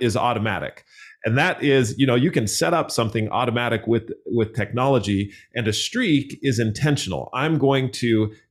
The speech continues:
intentionally do this for, you know, daily, weekly, or monthly. And I have a streak to see how many days in a row or how many weeks in a row I can make this happen. And as you look at what Ann's doing here with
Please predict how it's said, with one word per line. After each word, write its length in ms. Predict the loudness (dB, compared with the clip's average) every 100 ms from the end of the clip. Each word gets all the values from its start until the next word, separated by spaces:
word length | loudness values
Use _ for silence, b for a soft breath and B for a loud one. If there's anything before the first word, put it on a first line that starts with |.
| -6
intentionally 680 | -4 -2 0 0 0 0 0
do 200 | 2 2
this 500 | 2 0 -4 -10 _ _ _ -2
for, 320 | 2 2 0
you 140 | -4 -4
know, 60 | -4
daily, 360 | -2 2 4 2
weekly, 380 | 2 0 0 0
or 100 | 0
monthly. 680 | 0 0 -2 -4 -4 -4 B B B B
And 100 | -2
I 60 | 0
have 160 | -2
a 40 | -4
streak 420 | -4 -4 -4 -4
to 60 | -4
see 180 | 0 -2
how 280 | -2 0
many 200 | 0 0
days 540 | 0 0 2 2 0 -4
in 180 | -4 -2
a 40 |
row 180 | 2 2
or 120 | 2
how 160 | 0 -2
many 160 | -2 0
weeks 260 | -2 -2
in 80 | -4
a 20 |
row 140 | -2 -2
I 80 |
can 160 | -4 -4
make 200 | -4 -6
this 180 | -10 -8
happen. 460 | -6 -6 -8 -10 -14 B B B B -6
And 240 | -4 -6 -6
as 500 | -4 0 0 -2 -4
you 220 | -2 0 2
look 220 | 0 2
at 160 | 0
what 220 | 0 -2 -2
Ann's 380 | -2 0 0
doing 260 | 0 2 2
here 280 | 2 2 2
with 460 | 2 2 0 -4